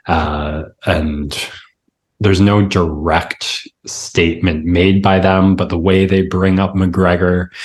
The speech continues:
and then transition, it seems like they're implying that the U F C's decision has a lot to do with that. The U F C through Hunter Campbell, who's kinda like your standard lawyer dickhead, um, who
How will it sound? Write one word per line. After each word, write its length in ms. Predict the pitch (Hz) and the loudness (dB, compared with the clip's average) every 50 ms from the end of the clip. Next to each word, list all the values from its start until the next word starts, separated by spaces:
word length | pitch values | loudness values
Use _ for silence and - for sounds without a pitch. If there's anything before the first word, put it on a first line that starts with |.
| - - - - | -14 -12 -6 -2
and 120 | 92 90 | 0 2
then 200 | 90 92 92 92 | 4 4 4 4
transition, 840 | 87 - 92 87 90 92 87 87 90 87 - - 90 87 90 90 87 | 2 2 2 2 2 2 2 2 2 2 0 0 0 0 0 -2 -4
it 180 | 85 - - - - _ _ _ _ _ _ - | -8 -10 -12 -20 -20 _ _ _ _ _ _ -18
seems 420 | - - - 101 95 90 90 82 | -10 -2 0 2 4 4 4 4
like 160 | 87 82 80 80 | 2 0 0 0
they're 180 | 85 80 80 | 0 0 0
implying 720 | 78 80 80 76 - - 82 80 78 76 76 76 78 78 76 | 0 -2 -2 -4 -4 -2 -2 0 0 -2 -2 -4 -4 -4 -6
that 140 | 76 80 | -6 -6
the 80 | 85 82 | -6 -6
U 140 | 76 73 73 | -6 -6 -6
F 120 | 80 - | -8 -8
C's 340 | - - - 85 80 78 - | -10 -8 -6 -6 -6 -8 -10
decision 500 | - 80 76 - - 85 76 73 76 76 | -12 -12 -10 -8 -6 -6 -6 -6 -6 -8
has 200 | 78 85 87 78 | -6 -6 -6 -4
a 40 | 85 | -4
lot 280 | 76 73 71 - - - | -6 -6 -8 -10 -12 -12
to 120 | - 90 | -10 -6
do 180 | 80 95 98 95 | -2 0 2 2
with 200 | 92 87 - - | 2 0 -2 -2
that. 320 | 92 87 85 85 87 - - _ _ - - - - - - - - - - - _ _ _ - | -2 -2 -2 -2 -6 -8 -14 _ _ -20 -20 -20 -20 -20 -20 -20 -20 -20 -20 -20 _ _ _ 0
The 80 | 107 104 | 2 4
U 80 | 104 | 4
F 80 | 98 95 | 4 2
C 280 | - - - 92 90 87 | 0 0 0 0 0 0
through 260 | - - - 95 76 | -2 -2 -2 -2 0
Hunter 320 | - - 85 80 - 82 | 0 0 -2 -2 -2 -6
Campbell, 720 | - - - 101 98 98 98 98 95 95 92 92 92 82 - - | -6 -4 -2 0 2 2 4 4 2 2 2 0 -2 -4 -6 -6
who's 220 | 87 80 - - | -6 -6 -6 -8
kinda 300 | - - - 80 78 78 | -10 -8 -6 -6 -6 -6
like 260 | 76 76 73 73 - | -6 -8 -10 -10 -10
your 320 | - 80 76 76 76 - _ _ _ - | -8 -8 -8 -8 -10 -12 _ _ _ -16
standard 1000 | - - - - - - 80 78 78 80 76 76 76 78 76 76 78 82 82 - - | -14 -14 -12 -6 -2 -2 0 0 0 -2 -2 -2 -4 -4 -4 -6 -8 -10 -12 -12 -8
lawyer 420 | 87 82 80 80 78 76 78 78 78 | -4 -4 -2 -2 -2 -4 -4 -6 -6
dickhead, 720 | 80 - 82 - - - 85 82 80 82 82 80 - - - - - | -4 -4 -4 -4 -2 -2 -2 -2 -2 -4 -6 -8 -10 -14 -18 -14 -12
um, 460 | - 78 76 76 76 76 78 78 76 _ _ - - - | -10 -10 -10 -10 -10 -10 -12 -12 -14 _ _ -18 -14 -8
who 320 | - 80 78 78 76 76 | -8 -6 -6 -6 -8 -12